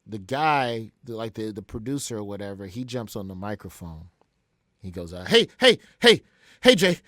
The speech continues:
hey, Jay, uh, it's us. We were just, we were just pranking you. Uh, this, uh, this guy is Roy. He's a comedian. He's really funny. Uh, he's, he wa-, he was, uh, we were just doing a prank call. Uh, we, we were just playing. Nothing's wrong. Nothing's wrong.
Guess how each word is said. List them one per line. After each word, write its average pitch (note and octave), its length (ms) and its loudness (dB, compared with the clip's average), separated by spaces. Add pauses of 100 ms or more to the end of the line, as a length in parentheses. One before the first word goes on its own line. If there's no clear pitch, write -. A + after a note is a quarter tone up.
(160)
hey, B3+ 120 10
Jay, G3 220 6 (320)
uh, F#3 180 10 (160)
it's A#3+ 140 8
us. G#3+ 300 8 (200)
We A3+ 80 4
were C#4 80 8
just, A3+ 200 2 (160)
we B3+ 60 4
were D4 60 8
just C4 160 0
pranking A#3+ 300 10
you. A#3+ 100 6 (260)
Uh, F#3 140 6 (200)
this, C4 220 2 (320)
uh, G3+ 140 6 (320)
this - 160 4
guy C#4 160 12
is G#3+ 140 12
Roy. A3+ 340 10 (140)
He's A3+ 180 4
a A3+ 40 2
comedian. B3 560 4 (140)
He's F3 180 0
really C4+ 200 8
funny. B3 340 6 (240)
Uh, F3+ 180 6 (200)
he's, - 240 2 (180)
he B3 80 0
wa-, B3+ 140 4 (120)
he C4+ 80 6
was, - 240 4 (240)
uh, G3+ 120 6 (360)
we D4 80 8
were E4 40 12
just D4+ 180 0
doing D4 140 10
a C4 40 8
prank B3 200 8
call. E3+ 240 6 (180)
Uh, G3 60 6
we, A#3 160 2 (240)
we C4 100 4
were E4 40 10
just D#4 180 2
playing. B3 280 8 (120)
Nothing's C#4+ 320 6
wrong. F#3 220 4 (220)
Nothing's D#4+ 300 8
wrong. G3 240 6